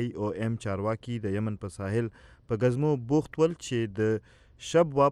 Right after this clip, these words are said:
په ساحل د یو کم دېرش کسانو عارضي قبرونه یې موندلي. چارواکي وایي، مړي بچ پاتې کسانو ښخ کړي. د آی او ایم چارواکي دعوه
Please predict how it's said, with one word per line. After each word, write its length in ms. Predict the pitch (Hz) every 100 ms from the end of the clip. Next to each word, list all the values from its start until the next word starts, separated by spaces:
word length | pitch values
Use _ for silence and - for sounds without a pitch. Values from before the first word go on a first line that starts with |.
| -
په 120 | 110
ساحل 400 | 120 113 117 135 131 113
د 100 | 107
یو 100 | 104 -
کم 180 | 120 110
دېرش 180 | 117 131 -
کسانو 420 | 107 - 113 113 120 101
عارضي 260 | 101 101 120 120
قبرونه 380 | 110 98 120 107
یې 160 | 98 101
موندلي. 340 | 95 95 95 - _ - - -
چارواکي 420 | 135 143 165 170 165
وایي، 180 | 170 156
مړي 260 | 156 160 110 - 107 101
بچ 180 | 165 -
پاتې 300 | 123 120 117
کسانو 320 | 107 - 98 90
ښخ 240 | - 95 -
کړي. 160 | 101 92 _ _ - - - -
د 180 | 170 170
آی 100 | 175
او 100 | 165 165
ایم 120 | 175 160
چارواکي 480 | 139 143 147 - 131
دعوه 220 | 117 131